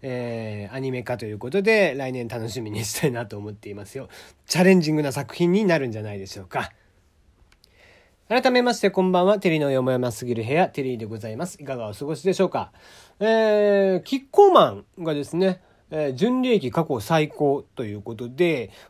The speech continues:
まあ、なんでこんな時期にってお思いかもしれませんけども、えー、これがですね、やっぱり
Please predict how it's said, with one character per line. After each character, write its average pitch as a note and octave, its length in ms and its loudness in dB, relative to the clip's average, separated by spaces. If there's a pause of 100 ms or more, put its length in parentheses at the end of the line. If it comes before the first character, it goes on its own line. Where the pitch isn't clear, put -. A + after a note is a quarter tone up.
ま A#3+ 220 6
あ、 E3 40 4
な A3+ 140 4
ん A#3+ 40 0
で F3+ 80 2
こ E3 140 0
ん - 20 2
な E3+ 120 0
時 D#3+ 100 -6
期 C#3+ 100 -6
に F#3+ 120 2
っ G#3 80 -6
て - 100 -2
お C3+ 240 -2
思 C#3+ 220 -2
い C3+ 80 -4
か F#3+ 100 4
も D3+ 120 2
し A#2+ 120 -6
れ A#2+ 100 -2
ま A#2 140 -4
せ C3 160 -4
ん A#2 80 -4
け A2+ 100 -8
ど A2 120 -6
も、 A2+ 200 -6 (280)
え E3 320 2
ー、 - 20 -2
こ G#3 140 0
れ A#3 80 2
が A3+ 100 2
で F#3+ 100 2
す D3 140 -8
ね、 C3+ 100 -4
や C#3+ 120 -4
っ - 20 -6
ぱ A#3 120 -2
り F#3+ 220 0